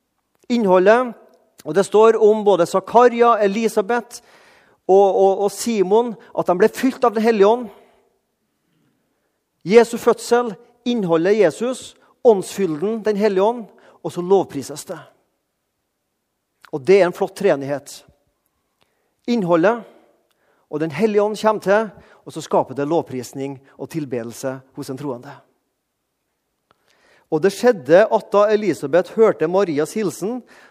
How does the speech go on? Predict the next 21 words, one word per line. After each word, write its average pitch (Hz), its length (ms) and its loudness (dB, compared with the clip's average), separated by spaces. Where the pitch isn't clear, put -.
så 170 200 -8
sprang 180 600 -2
barnet 160 680 -2
i 160 120 -2
hennes 147 320 -4
liv. 139 280 -2
Ja. 110 180 -12
Det - 60 -20
var 135 120 -16
ikke 151 120 -6
akkurat 123 180 -14
noen - 80 -12
seksti 135 300 -8
meter 120 220 -8
han 139 80 -12
kunne 165 160 -10
sprenge 160 280 -6
inn 156 100 -4
i 156 60 -4
der, 175 200 2
da. 233 100 -8